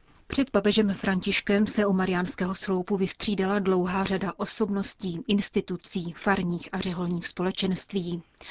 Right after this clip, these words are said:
Průvod římských pracujících, od železničářů přes zaměstnance mlékárny či dopravního podniku, vyvrcholil jejich zasvěcením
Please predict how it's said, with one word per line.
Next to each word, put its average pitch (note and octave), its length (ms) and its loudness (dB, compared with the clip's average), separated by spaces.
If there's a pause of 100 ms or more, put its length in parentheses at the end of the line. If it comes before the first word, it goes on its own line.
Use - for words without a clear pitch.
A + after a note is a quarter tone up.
(400)
Průvod G#3+ 400 4
římských F#3+ 600 0
pracujících, F#3+ 1120 -4
od F3 160 -4
železničářů G3 1040 2
přes F3 280 -4
zaměstnance F3 720 -4
mlékárny F#3+ 680 0
či F#3+ 160 -2
dopravního F3+ 640 -2
podniku, G3 720 2
vyvrcholil A#3+ 560 4
jejich G#3+ 280 4
zasvěcením G3 800 2